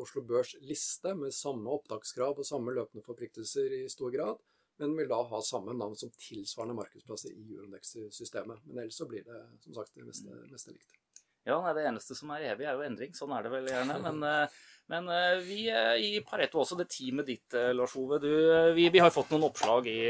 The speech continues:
Speaker 2: i avisen om at nå, nå er det veldig mye grønt, eh, hos, eh, Pareto, og, eh, vår konferanse endret jo navn fra Energikonferansen, altså den største av de konferansene våre, da, fra energi, fra, fra Oil and Offshore til, til Energikonferansen.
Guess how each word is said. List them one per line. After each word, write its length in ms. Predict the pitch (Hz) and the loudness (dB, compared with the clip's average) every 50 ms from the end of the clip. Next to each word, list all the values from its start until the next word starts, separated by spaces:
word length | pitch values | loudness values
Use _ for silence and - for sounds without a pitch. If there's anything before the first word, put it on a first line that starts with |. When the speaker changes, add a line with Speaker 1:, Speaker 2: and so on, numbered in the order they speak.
| 120 117 120 - 123 107 | 4 4 2 -2 -6 -8
Speaker 2:
i 160 | 110 117 117 117 | -2 0 2 2
avisen 360 | 123 120 110 104 - 131 127 | 2 2 2 0 -2 -2 0
om 100 | 123 120 | -2 -2
at 140 | 117 - 127 | -2 -2 -4
nå, 300 | 120 120 110 110 113 117 120 | -4 -2 0 2 2 0 0
nå 120 | 120 117 113 | 2 2 4
er 40 | 117 | 4
det 80 | 123 127 | 4 2
veldig 220 | 135 117 104 113 110 | 2 0 0 -4 -8
mye 120 | 110 101 | -6 -4
grønt, 400 | 110 107 104 101 107 - _ - | -2 -2 -2 -2 -4 -10 _ -4
eh, 200 | 117 110 107 104 110 | -2 0 0 0 0
hos, 300 | 110 110 110 - - - | -2 -4 -6 -6 -6 -4
eh, 300 | 113 107 107 104 104 107 104 - | -4 -4 -4 -4 -4 -6 -4 -4
Pareto, 360 | 113 110 107 - - 143 151 143 135 | -4 -4 -4 -2 0 0 0 2 0
og, 120 | 131 123 117 | -2 -2 -4
eh, 240 | 117 113 113 113 113 | -6 -4 -4 -6 -8
vår 200 | 110 110 110 107 | -8 -10 -10 -10
konferanse 600 | - 123 110 - 113 107 98 98 - - 120 117 113 | -12 -16 -10 -4 -4 -4 -4 -4 -6 -4 -4 -4 -4
endret 280 | 110 101 92 98 95 - | -4 -6 -8 -10 -10 -10
jo 80 | 104 | -8
navn 200 | 101 98 98 95 | -8 -8 -8 -8
fra 180 | - 104 101 101 | -8 -6 -6 -6
Energikonferansen, 720 | 98 110 - - 107 104 - 131 117 - 123 120 117 - 127 | -6 -8 -8 -8 -8 -6 -8 -8 -6 -4 -4 -6 -4 -6 -8
altså 120 | 113 110 | -2 0
den 140 | 113 117 110 | 0 0 0
største 300 | - - 123 - - 113 | 2 -2 -2 -2 0 -4
av 80 | 113 113 | -4 -4
de 40 | |
konferansene 440 | - 113 - 120 117 113 - - 123 | -4 -10 -6 -6 -6 -6 -6 -10 -8
våre, 200 | 117 - - - | -4 -4 -4 -4
da, 240 | - _ _ _ _ _ _ _ _ | -6 _ _ _ _ _ _ _ _
fra 100 | 120 - | -8 -8
energi, 240 | - - 120 120 | -8 -8 -10 -10
fra, 320 | 117 - 110 104 107 107 - | -8 -2 0 2 2 0 0
fra 220 | - 120 113 110 113 113 113 110 104 - - | -2 -2 0 0 0 0 -2 -4 -8 -4 -4
Oil 160 | 107 104 107 | -2 -2 -2
and 80 | 110 | -4
Offshore 340 | 110 - - - 160 156 - | -4 -6 -2 0 0 0 2
til, 160 | - 117 107 | 0 -4 -4
til 120 | - 113 113 | -4 -4 -4
Energikonferansen. 920 | 107 107 107 - 117 107 - 113 110 - 117 110 110 - - - 131 127 | -4 -4 -4 -6 -6 -6 -6 -6 -6 -2 -2 -2 -2 -4 -6 -8 -8 -8